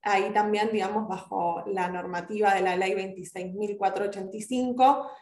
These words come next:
se puede hacer con previo al consentimiento de la persona, avisar al personal de seguridad para que haya algún tipo de limitación en el ingreso de la persona que sea presunto agresor o que ya esté,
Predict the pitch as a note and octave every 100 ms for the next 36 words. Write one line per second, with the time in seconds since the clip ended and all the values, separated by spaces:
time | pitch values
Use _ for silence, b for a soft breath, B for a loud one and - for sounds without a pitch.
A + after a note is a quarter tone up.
0 | B - G#3 G3+ G3+ G3+ G3+ G3 F#3+ F#3
1 | G#3 G3+ G3 F#3+ F#3 F#3 F#3 F#3 F#3+ G3
2 | G3 G3 G#3 - A3 A3 A#3 - F#3+ F#3
3 | F#3 G3 G3 G3+ F#3 - F#3 F#3+ G3 -
4 | G#3 A3 A#3+ B3 B3 G3+ F#3+ F3+ - F#3
5 | F#3 F3+ F#3 F#3 F#3 F#3 F#3 G#3+ - E3+
6 | E3 F3 - G3 G3 F3+ F3 F3 F#3+ F#3+
7 | G3+ F#3 F3 F3 - F#3 F#3 F3+ - F3
8 | E3+ E3+ - F#3+ F#3+ F#3+ F#3 - A3+ A3
9 | G#3 F3 F3+ F3 - F#3+ F#3+ B